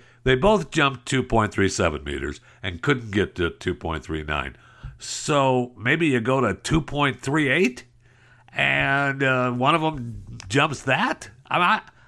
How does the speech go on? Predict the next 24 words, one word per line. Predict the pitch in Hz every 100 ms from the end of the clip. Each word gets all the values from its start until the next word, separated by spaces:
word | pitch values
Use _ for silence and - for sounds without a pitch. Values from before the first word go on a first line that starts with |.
| -
I | 214
don't | 202
understand. | 151 - 196 160 143 147 185
No, | 196 139
no | 170 190
ties. | 160 156 147 101 73 - -
There's | 190
no | 202
tying | 98 - 117 131 139 160 160 143 _ -
in | 139
the | 139 135
Olympics. | 131 147 180 180 - - -
No | 196
tying. | 208 - 165 175 147 120 92 69 _ _ - _ _ _ _ _ -
Anyway, | 139 107 69 65 -
so | - 90 82
that's | 85 80 - - _
what | 76 69
happened. | 76 67 73 69
And | 71 67 _ _ _ _ -
there | 73
you | 71
have | 120 127 95
it. | 95